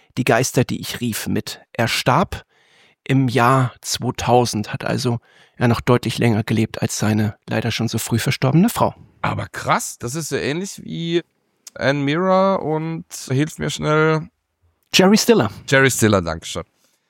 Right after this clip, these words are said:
Speaker 2: Dankeschön, Dankeschön, Dankeschön.
Speaker 1: Mhm. Ja, und die haben halt damals schon in Philadelphia Theater zusammengespielt, ne? Und dann, ja,
Speaker 2: Cool.
Speaker 1: ging's irgendwann nach Hollywood.
Speaker 2: Cool.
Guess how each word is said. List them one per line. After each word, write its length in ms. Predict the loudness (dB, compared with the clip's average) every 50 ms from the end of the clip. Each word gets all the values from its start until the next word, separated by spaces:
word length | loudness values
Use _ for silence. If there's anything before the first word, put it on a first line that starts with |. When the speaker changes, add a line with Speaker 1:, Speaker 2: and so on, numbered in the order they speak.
| _ _ _ _
Speaker 2:
Dankeschön, 420 | _ -4 -4 -4 -6 -8 -10 -10 -10
Dankeschön, 360 | -10 -12 -12 -14 -16 -16 -16
Dankeschön. 320 | -16 -18 -20 -20 -20 -20 -20 _ _ _ _ _ _ _ _ _ _ _ _
Speaker 1:
Mhm. 280 | -4 -4 -2 -4 -6 -10 -16 _ _ _ _ _ _ _ _ _ _ _ _
Ja, 100 | 0 0 2
und 220 | 4 2 0 0 2
die 120 | 0 2
haben 160 | 2 2 2 2
halt 260 | 2 0 2 2 2
damals 300 | 2 4 4 4 2 2
schon 140 | 2 4 4
in 80 | 4
Philadelphia 500 | 2 -2 -2 0 0 0 0 0 -2 -2
Theater 400 | 0 0 0 2 2 0 -2 -4
zusammengespielt, 800 | -6 -6 -2 0 0 0 0 -2 -4 -6 -4 -2 -2 -2 -2 -4
ne? 180 | -4 -4 -2 -2
Und 240 | -4 -4 -4 -4 -4
dann, 280 | -4 -4 -4 -4 -4
ja, 200 | -4 -4 -6 -6 -8 _ _ _ _ _ _ -18 -16 -16 -16 -14 -14 -12
Speaker 2:
Cool. 80 | -6
Speaker 1:
ging's 240 | -2 0 0 0 2
irgendwann 320 | 2 4 4 4 4 4 4
nach 160 | 2 2 0
Hollywood. 460 | 0 0 0 -2 -4 -6 -10 -10 -16 _ _ _ _ _ _ _ _ _ _ _ _ _ _ _ -20 -18 -16
Speaker 2:
Cool. 300 | -14 -12 -10 -10 -12 -12